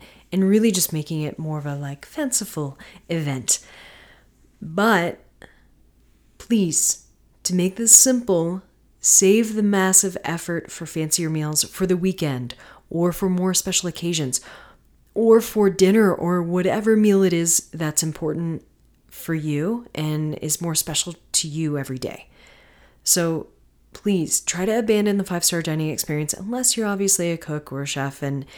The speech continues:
and that's important for you to kind of have that creation for yourself at home.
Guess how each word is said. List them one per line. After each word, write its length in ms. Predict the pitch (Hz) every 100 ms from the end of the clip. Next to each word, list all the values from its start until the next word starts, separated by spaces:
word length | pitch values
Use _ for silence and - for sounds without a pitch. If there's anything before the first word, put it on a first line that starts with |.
| -
and 140 | - 220
that's 160 | 240
important 340 | 233 208 196 190
for 100 | 196
you 100 | 185
to 80 | 170
kind 180 | 165
of 80 | 151
have 340 | 151 147 143 -
that 280 | - 139 - - -
creation 460 | - 196 196 190
for 160 | 175 160
yourself 760 | 147 131 - 139 143 220 - - - - - - _
at 120 | 147 143
home. 260 | 143 131